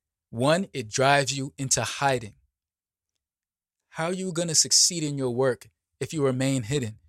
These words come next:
And two, it cuts you off from connection. Who's gonna help you if you're not connected to anybody? Being visible and being connected are very important factors on the path to joblessness and on the road to success.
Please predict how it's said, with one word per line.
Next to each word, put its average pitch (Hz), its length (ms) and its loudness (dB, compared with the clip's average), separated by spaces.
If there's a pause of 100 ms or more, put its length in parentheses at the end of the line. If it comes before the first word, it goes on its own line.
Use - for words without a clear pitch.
(220)
And 127 160 -2
two, 214 240 2
it - 160 -6
cuts - 260 0
you 165 160 -2
off 160 140 0
from 147 100 -8
connection. 135 640 -2
Who's 202 180 -2
gonna 185 220 0
help 156 260 -2
you 131 160 -4 (320)
if 143 160 -4
you're 139 140 2
not 147 320 4
connected 139 580 -4 (300)
to - 180 0 (140)
anybody? 117 580 0 (400)
Being 170 320 2
visible 196 600 4 (240)
and 147 160 -4
being 156 180 0
connected 147 680 0 (280)
are 123 140 2
very 147 440 4
important 160 440 -2
factors 151 580 2 (160)
on 139 100 -2
the 131 80 0
path 151 420 0
to 139 100 -4
joblessness 127 680 0 (160)
and 147 120 0
on 135 100 6
the 123 100 4
road 147 340 8
to - 100 0
success. - 680 0